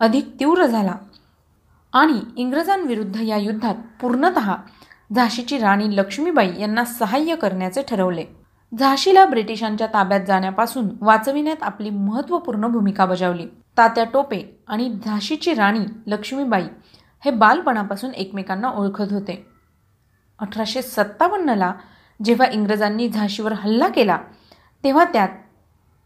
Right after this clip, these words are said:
तात्या टोपे आणि झाशीची राणी लक्ष्मीबाई या दोघांनी मिळून मोठ्या शौर्याने इंग्रजांशी युद्ध केले.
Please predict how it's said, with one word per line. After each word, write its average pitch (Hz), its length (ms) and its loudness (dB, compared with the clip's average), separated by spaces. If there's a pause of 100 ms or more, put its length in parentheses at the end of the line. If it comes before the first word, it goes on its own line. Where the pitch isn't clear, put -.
(100)
तात्या 240 300 4
टोपे 240 580 -2
आणि 226 180 -4
झाशीची 226 520 -6
राणी 202 380 0
लक्ष्मीबाई 233 520 0 (160)
या 220 100 -2
दोघांनी 208 540 0
मिळून 202 260 0 (520)
मोठ्या 240 320 2
शौर्याने 233 800 -2
इंग्रजांशी 220 600 0
युद्ध 196 360 -4
केले. 170 280 -4